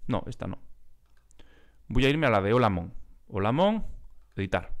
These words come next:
Eh, el, el famoso Read More. Voy a poner aquí unos textos. Y aquí voy a separar el texto de inicio. Así.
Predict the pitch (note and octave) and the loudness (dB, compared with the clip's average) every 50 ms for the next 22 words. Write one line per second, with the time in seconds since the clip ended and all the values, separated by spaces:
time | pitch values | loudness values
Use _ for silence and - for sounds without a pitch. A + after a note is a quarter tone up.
0 | - - - - - - - - - - - - - - _ _ _ _ _ _ | -4 -6 -12 -20 -20 -20 -20 -20 -20 -20 -20 -20 -20 -20 _ _ _ _ _ _
1 | _ _ - - _ _ - - - C#3 E3 - - C#3+ C#3+ C#3 C#3 C3 B2+ C3+ | _ _ -20 -20 _ _ -20 -10 -4 -2 -2 0 2 4 6 6 6 4 4 0
2 | B2 - - - B2 B2 B2 A2+ - - A#2+ C3 D3+ D#3+ - E3+ E3 D3 C3+ C#3+ | -4 -8 -6 -2 0 0 0 0 0 0 2 2 2 2 2 4 4 4 4 4
3 | C3+ B2 A#2+ A2 F2+ E2 E2+ - - - - - - - G#2 G2 G2 G#2 G#2 G2+ | 4 4 4 2 0 -2 -4 -6 -10 -12 -12 -14 -12 -12 -8 -4 -4 -4 -2 -2
4 | A2+ A2 A#2 A2+ - F#3+ G3 F#3+ F#3+ - - - F#3+ F#3+ F#3+ F#3+ - - - - | -4 -4 -6 -2 0 0 0 0 -2 -6 -6 -4 -4 -4 -4 -6 -10 -18 -20 -20
5 | - - - - - - - - - - - - - - - C3+ C3+ B2+ B2 D3 | -20 -20 -20 -20 -20 -20 -20 -20 -20 -20 -20 -20 -10 -4 -2 -2 -2 -2 -2 -2
6 | D3+ D#3+ F3 F#3 F3+ - - - - - - _ _ - - - _ _ - - | -2 0 0 0 -2 -4 -6 -12 -20 -20 -20 _ _ -20 -20 -20 _ _ -20 -20
7 | - _ _ _ - - _ _ _ - - B2 - B2+ - D3 D3+ D3 - - | -20 _ _ _ -20 -20 _ _ _ -4 -4 -4 0 4 4 4 4 4 2 -2
8 | - - - D#3 D3 D3+ E3 F#3 G3 - - E3+ G3+ B3+ B3 - - - - - | -4 -2 -2 -2 -2 0 -2 -2 -2 0 0 0 0 -2 -6 -8 -12 -12 -14 -18
9 | - - - - - - - - - - - - - - - - _ _ _ - | -20 -20 -20 -20 -20 -20 -20 -20 -20 -20 -20 -20 -20 -20 -20 -20 _ _ _ -18
10 | - - - D3 E3 G3+ A3 - | -14 -8 -6 -6 -6 -6 -8 -14